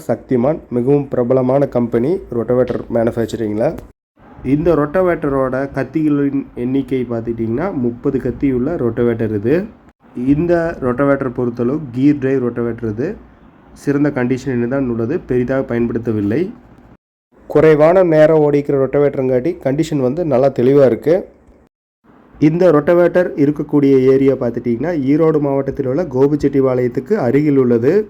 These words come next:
ரெண்டாயிரத்தி இருபது மாடல் ரொட்டவேட்டரா இருந்தாலும் பெரிதாக பயன்படுத்தவில்லை. இதோட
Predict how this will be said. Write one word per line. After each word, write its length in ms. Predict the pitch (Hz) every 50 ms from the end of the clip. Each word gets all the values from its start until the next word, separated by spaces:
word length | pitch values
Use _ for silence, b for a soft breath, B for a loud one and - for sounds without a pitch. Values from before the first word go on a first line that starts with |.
| - - _ - - _ _ _ _ _ _ - - - _ - - - - 135
ரெண்டாயிரத்தி 360 | 131 151 170 175 180 170 165
இருபது 240 | 156 156 156 156 151 147
மாடல் 260 | 147 147 147 147 147 135
ரொட்டவேட்டரா 480 | 135 127 131 135 135 135 131 135 135 131
இருந்தாலும் 400 | 127 123 123 123 120 127 160 190 196 - -
பெரிதாக 360 | 131 127 131 127 139 139 147 143 143
பயன்படுத்தவில்லை. 760 | 120 120 127 127 127 127 127 - 120 117 113 110 110 131 170 - - - 131 120
இதோட 260 | 117 131 131 123 123